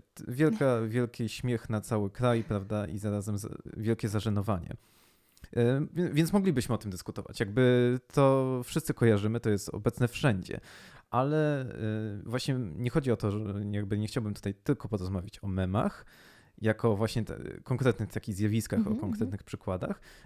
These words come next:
Speaker 1: e, co o samej memizacji. E, czyli o, e, jakby samym procesie, e, w jaki sposób jakby tak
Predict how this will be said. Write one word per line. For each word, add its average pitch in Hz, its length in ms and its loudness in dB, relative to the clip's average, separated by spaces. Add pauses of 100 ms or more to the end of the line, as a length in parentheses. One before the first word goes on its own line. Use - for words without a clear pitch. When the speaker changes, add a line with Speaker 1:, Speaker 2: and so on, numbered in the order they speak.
Speaker 1:
e, 110 220 4
co - 360 0
o 127 220 4
samej 147 400 4
memizacji. 123 760 2 (600)
E, 98 400 0
czyli 262 460 -8 (100)
o, 139 160 0 (580)
e, 95 180 -4
jakby 110 880 0
samym 135 340 2
procesie, 147 920 2 (760)
e, 117 60 -2 (380)
w 117 60 -8
jaki 160 180 2
sposób - 360 -2
jakby 113 280 0 (180)
tak - 540 -2